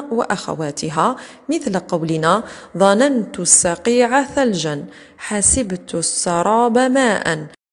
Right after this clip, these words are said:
إذن ظن وأخواتها من الأفعال التي تدخل على الجملة الاسمية، فتنصب المبتدأ ويسمى مفعول به أول، وتنصب الخبر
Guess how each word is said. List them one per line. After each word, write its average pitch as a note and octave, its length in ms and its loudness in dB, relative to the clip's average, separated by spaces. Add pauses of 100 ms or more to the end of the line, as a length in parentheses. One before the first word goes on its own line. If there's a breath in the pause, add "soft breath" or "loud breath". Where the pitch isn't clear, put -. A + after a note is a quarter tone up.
(240)
إذن C4+ 280 4
ظن D4+ 280 4
وأخواتها F3+ 1080 2
من A#3+ 220 2
الأفعال A3 720 2
التي G#3+ 420 0
تدخل C#4 480 2
على G3+ 300 4
الجملة G#3 600 0
الاسمية، E3+ 840 -4 (380 loud breath)
فتنصب F3 720 0
المبتدأ E3 760 0
ويسمى D#3+ 760 -2 (200)
مفعول E3 480 -2
به D3+ 420 -4 (100)
أول، E3+ 420 2 (460 loud breath)
وتنصب F#3+ 600 2
الخبر E3 580 2